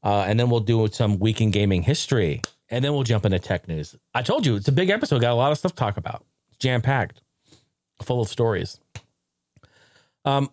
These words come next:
so what are some of my goals? I sat down and I really thought about this. And number one, I will say in twenty nineteen, it, twenty nineteen was a rough year for me in gaming, as far as gaming is concerned, because I worked a lot of hours at my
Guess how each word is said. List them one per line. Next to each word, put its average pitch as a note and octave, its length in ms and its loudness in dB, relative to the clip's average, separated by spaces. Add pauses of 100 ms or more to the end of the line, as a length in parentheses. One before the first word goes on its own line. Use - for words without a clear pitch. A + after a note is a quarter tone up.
so - 140 -2
what A3+ 160 2
are B3 60 0
some A#3+ 100 0
of G#3 60 2
my F#3+ 100 0
goals? D#3 240 2
I C#3+ 140 0
sat A3+ 180 0
down G3+ 140 2
and F#3+ 80 0
I F3 40 2
really E3+ 200 2
thought E3 260 -2
about B2+ 340 0
this. F2 400 -2 (200)
And C3 440 2 (760)
number F3 300 2
one, E3+ 680 2 (120)
I D3+ 100 0
will E3 140 2
say F3 280 0
in D3+ 180 2
twenty G3+ 300 0
nineteen, D3 640 0 (100)
it, - 220 -2
twenty C#4+ 260 0
nineteen F#3+ 400 0
was D3+ 160 2
a B2 140 2
rough B2 420 0
year B2+ 240 2
for B2+ 180 -2
me B2 240 0
in A2 180 0
gaming, A2 520 0
as G#2 160 -2
far C3+ 160 0
as A#2 100 -2
gaming A#2 240 2
is A2 60 -2
concerned, G#2 360 -2
because A#2+ 300 -2 (460)
I F#3+ 120 0
worked F3+ 460 0
a - 60 2
lot C3 260 2
of A#2+ 160 2
hours B2+ 460 0 (100)
at A2+ 380 -2 (120)
my G#2 280 2